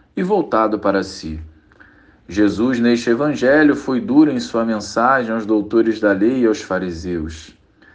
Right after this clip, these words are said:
Os poderosos da época dificultavam a compreensão e a prática das leis de Deus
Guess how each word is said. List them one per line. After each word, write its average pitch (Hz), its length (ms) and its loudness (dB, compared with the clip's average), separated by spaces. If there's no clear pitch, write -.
Os - 120 -20
poderosos 107 720 4
da 107 160 4
época 127 460 2
dificultavam 120 920 0
a 120 40 -6
compreensão 123 760 -2
e 123 80 -2
a 131 80 2
prática 135 560 0
das 110 200 2
leis 107 200 0
de 101 120 -2
Deus 101 600 0